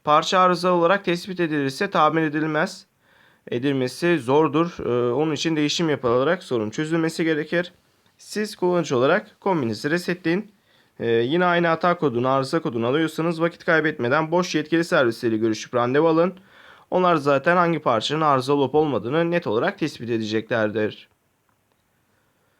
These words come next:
Videomuz bu kadardı. Umarım videomuzu beğenmişsinizdir.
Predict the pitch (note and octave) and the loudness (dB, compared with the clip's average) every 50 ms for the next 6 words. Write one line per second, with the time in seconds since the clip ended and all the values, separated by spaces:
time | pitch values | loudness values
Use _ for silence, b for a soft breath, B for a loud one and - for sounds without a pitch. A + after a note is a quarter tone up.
0 | _ _ _ _ _ _ _ _ - A2 A#2 A#2 A2 A#2+ B2+ D3 E3+ G#3+ A3 A3 | _ _ _ _ _ _ _ _ -6 -4 -2 -2 0 0 0 0 0 -2 -4 -6
1 | - C3+ D3 F3 A3 G3 E3+ D#3 C3 A#2+ A2 G2 A2+ B2+ D3 E3+ E3 C3+ A#2 A2 | -8 -10 -6 -4 -2 0 2 2 2 2 0 0 0 2 2 2 2 0 0 0
2 | C3+ D3 E3 E3 D3+ D3+ D3+ D#3+ D#3+ D#3+ D#3+ - E3+ D#3 D#3+ D#3 D3+ D#3 D#3 E3 | 0 0 0 -2 -2 -2 -2 0 -2 -2 -4 -4 -2 0 2 2 2 2 0 -2
3 | F#3+ F3+ - - - A#2+ A2 G#2 G#2 A2+ A2+ G#2+ G#2 G2+ - - - - C3+ D3 | -4 -6 -8 -8 -4 -4 -2 -2 -2 -4 -4 -6 -6 -8 -10 -14 -4 0 2 2
4 | E3+ F#3 - - | 2 0 -2 -8